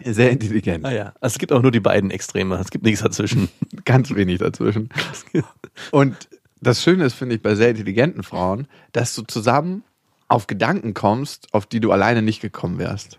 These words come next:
Speaker 2: Und auch nicht mit den dummen Frauen.
Speaker 1: Da geht's überhaupt nicht darum.
Speaker 2: <laughs>
Speaker 1: Da geht's nicht darum, sich Gedanken zu machen.
Speaker 2: Ach so, okay.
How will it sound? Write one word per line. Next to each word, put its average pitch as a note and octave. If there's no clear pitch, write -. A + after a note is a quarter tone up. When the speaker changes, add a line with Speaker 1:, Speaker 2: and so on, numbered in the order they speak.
Speaker 2:
Und A#2
auch G2+
nicht A2
mit G2+
den F#2+
dummen F2+
Frauen. D#2
Speaker 1:
Da G#2
geht's G#2+
überhaupt F2
nicht F2+
darum. E2
Speaker 2:
<laughs> D#3
Speaker 1:
Da A#2+
geht's A2+
nicht B2
darum, G#2
sich G#2
Gedanken G#2
zu -
machen. F#2+
Speaker 2:
Ach E2
so, -
okay. -